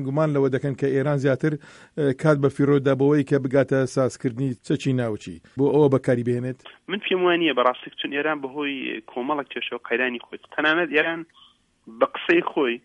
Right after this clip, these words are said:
Speaker 2: داوا دەکا لە، لە کورد ماوەتر ئەو کێشە چارەسەکری. ئێران وەکو لە هەواڵەکاندا بوو کە بەڕێستان دیارە، من دیتانە، ئێران داوای ماوەیەکی سێ ساڵە دەکات دوای ئەو شەش مانگە، کە، یعنی، بەڵام بەهۆی ئەو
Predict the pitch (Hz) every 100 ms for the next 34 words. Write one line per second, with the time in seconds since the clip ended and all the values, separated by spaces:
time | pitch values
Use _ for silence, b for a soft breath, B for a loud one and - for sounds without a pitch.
0 | 123 131 147 147 139 135 127 123 - b
1 | b 127 123 - 127 135 135 135 139 -
2 | 107 - 110 - 104 101 98 95 98 -
3 | 92 131 135 139 131 127 120 117 120 117
4 | - 123 113 113 120 - _ _ _ 117
5 | 117 120 - 120 110 107 110 107 107 -
6 | - - 120 110 - 107 131 135 b b
7 | 123 135 135 127 127 139 131 127 135 -
8 | 127 127 117 117 120 131 101 90 98 95
9 | 95 - 90 92 85 82 - 104 - _
10 | - - _ b b b 123 147 156 165
11 | 190 190 120 104 143 147 180 160 - 76
12 | -